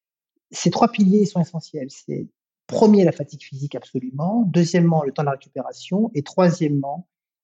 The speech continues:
la, la question du sucre. Après, au niveau des aliments, on peut aller beaucoup, beaucoup plus loin. Mais il faut absolument tout faire pour ne pas installer de l'inflammation. Et pourquoi on installe de l'inflammation ? C'est quand le système nerveux,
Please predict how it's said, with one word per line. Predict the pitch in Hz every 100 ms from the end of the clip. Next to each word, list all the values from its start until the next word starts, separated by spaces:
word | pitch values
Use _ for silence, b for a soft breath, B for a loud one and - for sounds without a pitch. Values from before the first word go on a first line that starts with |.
| -
la, | 139 135
la | 135 135
question | 143 143 147
du | 143
sucre. | - _
Après, | 117 - 160 160 135 123
au | - 127
niveau | 127
des | 127
aliments, | 120 127 143
on |
peut | 139
aller | 123
beaucoup, | 123 - 131
beaucoup | -
plus | 127 135
loin. | 131 131 _ _ _ _
Mais | 156
il | 175
faut | 175 196
absolument | 180 202 180 180
tout | 180
faire | 151 185
pour | -
ne | 147
pas | 160
installer | 147 156
de | 135
l'inflammation. | 139 143 123 - - 285 _ _ _ _ -
Et | 160 147 139 _ _ _
pourquoi | 190 196
on | 180
installe | 165
de | 156
l'inflammation ? | 139 143 135 - 240
C'est | 233
quand | 175
le | 139
système | 151 - 143 139
nerveux, | 127 143 220